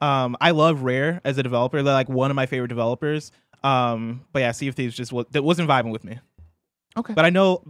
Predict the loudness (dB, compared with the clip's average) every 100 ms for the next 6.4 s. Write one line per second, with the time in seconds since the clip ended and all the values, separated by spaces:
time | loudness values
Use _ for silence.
0 | -4 0 0 0 -2 -2 -2 -4 -4 0
1 | 0 0 -4 -4 -4 -6 -8 _ _ -4
2 | -2 0 -2 -4 -6 -4 -4 -2 -2 -2
3 | -4 -4 -4 -4 -6 -4 -4 -2 -4 -6
4 | -8 -8 -4 -2 -4 -4 -6 -6 -6 -6
5 | -6 -10 -4 -4 -4 -6 -2 -2 -2 -4
6 | -6 -10 -12